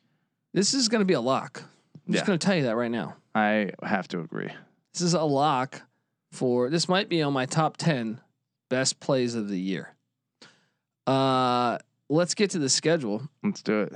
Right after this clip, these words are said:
Speaker 1: Because out the gate, they are getting Temple on a Thursday night, and, uh, sign me up for watching this one.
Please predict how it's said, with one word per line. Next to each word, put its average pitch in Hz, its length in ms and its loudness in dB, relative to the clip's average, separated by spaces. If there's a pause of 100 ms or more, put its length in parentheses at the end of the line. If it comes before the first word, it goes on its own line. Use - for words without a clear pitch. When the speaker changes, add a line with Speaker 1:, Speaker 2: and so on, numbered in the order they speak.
(120)
Speaker 1:
Because 151 300 0
out 180 160 2
the 180 80 0
gate, 175 240 2
they 151 160 2
are 196 120 4
getting 196 240 2
Temple 160 320 0
on 156 60 2
a 147 60 2
Thursday 175 340 2
night, 175 240 2
and, 156 140 2
uh, 151 160 -2
sign 202 340 2
me 185 140 4
up 202 300 2 (400)
for 175 120 4
watching 170 540 2
this 190 300 2
one. 131 400 -2